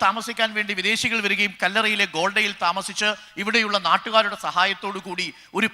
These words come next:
പാക്കേജ് ടൂർ ചടയമംഗലത്ത് നിന്നും തെന്മല വരെ, പെപ്പാറ ഡാം, തെന്മലയിലെ എക്കോ ടൂറിസം, ഈ പറയുന്ന, ആ, റോസ്മലയിലെ വൈൽഡ് ലൈഫ് സാങ്ച്വറി, ഈ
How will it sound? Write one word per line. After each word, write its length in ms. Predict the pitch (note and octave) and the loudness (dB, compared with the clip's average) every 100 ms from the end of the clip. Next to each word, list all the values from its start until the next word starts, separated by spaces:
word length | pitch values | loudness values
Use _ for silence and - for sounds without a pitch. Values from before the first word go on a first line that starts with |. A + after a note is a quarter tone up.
| - | 4
പാക്കേജ് 500 | G3 - B3+ A#3+ A#3+ | 2 4 0 2 0
ടൂർ 140 | A3 G#3 - | -4 -6 -2
ചടയമംഗലത്ത് 680 | F3 F#3 A3 A3+ A3 G#3 G3+ | 0 2 0 0 0 -2 -6
നിന്നും 220 | F#3+ F#3+ F#3+ - | -12 -14 -14 -8
തെന്മല 380 | F3+ G3+ A3+ G#3+ | -8 -4 -2 0
വരെ, 220 | F3+ F3 - | 2 0 -2
പെപ്പാറ 440 | F3 - A3+ A3 G#3+ F3+ | -6 -2 4 6 6 4
ഡാം, 180 | F3+ F#3 - - - | 4 4 -4 -20 -2
തെന്മലയിലെ 520 | F#3 G3 A3 A3 G#3 F#3 | 0 2 2 2 4 2
എക്കോ 200 | E3 A#3 A3+ | 2 -4 -8
ടൂറിസം, 360 | A3 F#3+ E3+ E3 A#2 - _ - | -8 -6 -4 -6 -8 -20 _ -6
ഈ 100 | F#3+ | -4
പറയുന്ന, 460 | G3 G3 F3+ F3 F3 E3 D3 - - | 0 2 2 4 4 6 4 -2 -2
ആ, 20 | D#3 D3+ D3 D3+ | 0 0 -4 -2
റോസ്മലയിലെ 600 | F3+ A3+ G#3 G#3+ F#3+ F#3 E3 | 0 0 2 4 6 4 4
വൈൽഡ് 300 | D#3 G3+ G#3 | 2 0 0
ലൈഫ് 160 | G#3 G3 - | 0 -2 -4
സാങ്ച്വറി, 460 | F3+ F#3 F3 E3 A#2+ - _ | -4 -4 -4 -4 -6 -12 _
ഈ 120 | - | -4